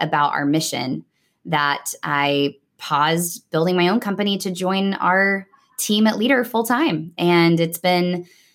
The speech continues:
a year. Um, when I joined, we were number twenty. I would think I was number twenty something full-time employee. And, um, now we're at over a hundred full-time employees at Leader.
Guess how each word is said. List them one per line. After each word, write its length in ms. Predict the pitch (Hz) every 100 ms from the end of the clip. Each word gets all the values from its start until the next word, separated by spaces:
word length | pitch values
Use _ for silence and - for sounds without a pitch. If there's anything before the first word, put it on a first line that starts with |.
| _
a 80 | 180
year. 600 | 175 175 180 196 254 262 -
Um, 400 | 170 160 156 156
when 140 | 180
I 100 | 190
joined, 460 | 180 175 185 196 180
we 100 | 175
were 340 | 175 170 165
number 480 | 170 170 165 165 165 _ -
twenty. 420 | - 196 185 190
I 100 | 185
would 60 | 208
think 140 | 226
I 80 | 208
was 380 | 185 170 170 -
number 280 | 175 170
twenty 360 | 170 - 180 170
something 540 | 170 147 147 151 180 175
full-time 380 | 165 160 156 147
employee. 560 | 147 147 143 147 175 _ _ _ _ _ -
And, 600 | 180 170 165 160 160 165
um, 480 | 160 160 156 156 160 -
now 380 | 165 165 185
we're 140 | 190 196
at 100 | 185
over 260 | 190 202 208
a 60 |
hundred 680 | 185 151 190 208 214 214 202 - -
full-time 440 | 190 196 202 196
employees 500 | 190 175 202 233 170
at 120 | -
Leader. 380 | - - 107 -